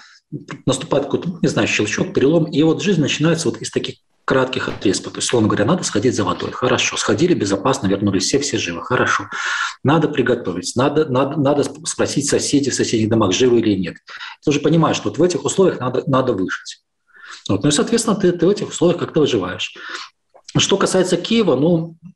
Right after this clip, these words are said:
снова-таки, вот первая такая тревога, вот полупаническое настроение. Я, м, вот сп-, спад этой волны, насколько я понимаю, я застал.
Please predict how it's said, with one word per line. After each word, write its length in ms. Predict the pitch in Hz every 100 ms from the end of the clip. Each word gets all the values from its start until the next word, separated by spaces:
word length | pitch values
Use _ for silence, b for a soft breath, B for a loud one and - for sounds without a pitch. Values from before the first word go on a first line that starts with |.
| 185
снова-таки, 540 | - 175 - 120 123
вот 280 | 131 131 -
первая 300 | 180 156 123
такая 240 | 123 120
тревога, 540 | - 117 127 160 135 127
вот 260 | 113 - -
полупаническое 600 | - 147 - 123 123 -
настроение. 360 | 123 - 170 -
Я, 360 | 139 175 202 B B B B B _
м, 140 | 156
вот 200 | 147 147
сп-, 200 | - -
спад 500 | - - 160 143 -
этой 220 | 135 - 117
волны, 240 | 135 233
насколько 340 | 196 - 156
я 60 | 110
понимаю, 340 | 104 120 151
я 100 | 101
застал. 340 | 101 95 -